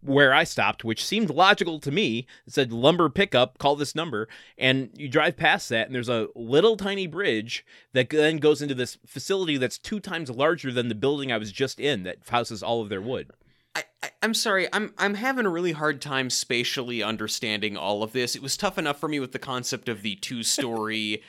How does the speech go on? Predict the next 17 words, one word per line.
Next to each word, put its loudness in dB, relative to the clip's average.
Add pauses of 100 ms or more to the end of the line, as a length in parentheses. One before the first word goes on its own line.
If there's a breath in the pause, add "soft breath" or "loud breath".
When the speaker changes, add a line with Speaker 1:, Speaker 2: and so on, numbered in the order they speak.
Speaker 2:
<laughs> -8
at, -2
w-, -8
warehouse, 0
but -4
then 2
there's, -2
like, -2
a -4
bridge 2
and 0
another 2
building -2
larger 0
than -2
the -2
building. -2